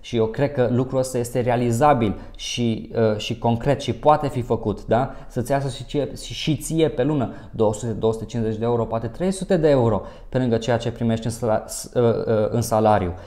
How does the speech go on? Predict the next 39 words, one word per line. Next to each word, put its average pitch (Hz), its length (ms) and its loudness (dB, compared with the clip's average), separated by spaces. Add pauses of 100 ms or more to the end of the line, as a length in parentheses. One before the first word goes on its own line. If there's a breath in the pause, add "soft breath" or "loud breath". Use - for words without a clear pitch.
(140 loud breath)
Dar 113 180 4
fiți 143 220 -4
atenți, 147 380 0
nu 143 80 2
e 147 60 2
atât 143 200 0
de 147 60 4
ușor. 147 560 2 (140)
Sunt 120 220 2
multe 185 240 4
chestii 139 260 0
de 117 100 4
făcut. 104 360 -2 (260 loud breath)
Dacă 131 220 4
ai 156 100 2
impresia 147 360 0
că - 80 -2
e 127 100 4
ușor 139 300 4
să 160 120 0
faci 131 220 4
bani, 160 240 4
nu 190 100 6
este. 120 380 0 (360 loud breath)
Pentru 143 260 4
ea 170 120 6
două 165 240 6
sute, 160 160 0
trei 165 200 2
sute 165 120 2
de 147 80 4
euro 165 140 8
trebuie 156 200 4
să 160 120 0
muncești 156 360 0
de, 160 100 0
de-ți 135 540 -2
sar 170 400 4
capacele. 151 600 4